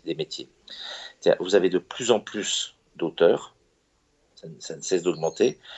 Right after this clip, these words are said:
Je suis arrivé à la scam il y a dix ans, il y avait trente mille auteurs. Il y en a quarante-quatre mille aujourd'hui. Vous vous rendez compte ? Je veux dire, non, mais c'est, j'ai envie de dire, est-ce que c'est raisonnable ? C'est dingue. Moi, je me dis parfois, mais où est-ce qu'ils sont, tous ces auteurs ?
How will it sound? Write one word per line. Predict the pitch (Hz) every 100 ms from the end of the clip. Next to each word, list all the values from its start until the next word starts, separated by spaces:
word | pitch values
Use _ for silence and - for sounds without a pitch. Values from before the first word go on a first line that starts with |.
| - -
Je |
suis | -
arrivé | 92 98
à |
la | 98
scam | 95 113 95
il |
y |
a | 90
dix | 87 101
ans, | 135
il |
y | 104
avait | 90
trente | - 107 -
mille | 104
auteurs. | 101 - 85
Il | 82
y |
en | 85
a |
quarante-quatre | - 104 95 110 - 95 -
mille | 101
aujourd'hui. | 95 92 92
Vous | 78
vous |
rendez | 85 85
compte ? | 92 117 98
Je | -
veux |
dire, | 85 80 -
non, | -
mais | 190
c'est, | - - - - - - - - _ _ _
j'ai | - 101
envie | 101
de | 123
dire, | -
est-ce | - -
que | 113
c'est | - 104
raisonnable ? | 101 110 127 104 85 - _ _ _
C'est | - 82
dingue. | 76 131 90 76 _
Moi, | 82
je | 80
me | 85
dis | 76 98
parfois, | 95 - - -
mais | 120 95
où | 95
est-ce | 90
qu'ils | - -
sont, | 131
tous | -
ces | - 87
auteurs ? | 82 - -